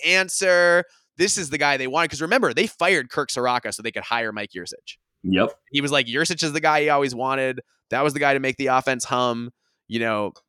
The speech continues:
Speaker 1: blah, blah, blah, et cetera, et cetera. And now here we are moving on once again."
Speaker 2: I just, like, i-, i-, <sighs> if you're hired as an offensive coordinator at Penn State, just expect that you, you're there on limited time. You're there on borrowed time, no matter what.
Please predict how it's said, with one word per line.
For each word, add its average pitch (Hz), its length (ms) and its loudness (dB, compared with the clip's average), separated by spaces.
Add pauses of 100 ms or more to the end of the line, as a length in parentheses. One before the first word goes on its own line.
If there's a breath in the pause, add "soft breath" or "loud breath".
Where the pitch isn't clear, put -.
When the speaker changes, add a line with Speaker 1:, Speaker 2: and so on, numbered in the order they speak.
(140)
Speaker 1:
blah, 117 220 4
blah, 117 120 2
blah, 104 220 2
et 107 80 0
cetera, 98 260 0
et 98 60 -6
cetera. 95 400 0
And 101 160 -6
now 98 340 0
here 95 220 -2
we 95 100 0
are 92 140 2
moving 92 280 -2
on 87 300 -4
once 87 240 -6
again." 58 300 -8 (460)
Speaker 2:
I 175 120 4
just, 196 200 0
like, 202 220 2
i-, 143 420 -8
i-, 143 300 -2 (120)
<sighs> - 800 -20
if 143 200 -4
you're 214 260 2
hired 170 380 2
as 135 160 2
an 123 60 -2
offensive 113 460 -2
coordinator 110 720 -4
at 101 240 -2
Penn 104 220 -4
State, 104 360 -4 (960 soft breath)
just 156 320 0
expect 139 580 0
that 117 200 -2
you, 113 340 0
you're 127 320 2
there 120 320 0
on 98 200 -2
limited 95 440 -6
time. 78 280 -16
You're 113 160 2
there 147 220 4
on 135 160 4
borrowed 110 320 4
time, 101 240 -4
no 127 80 2
matter 160 220 6
what. - 260 0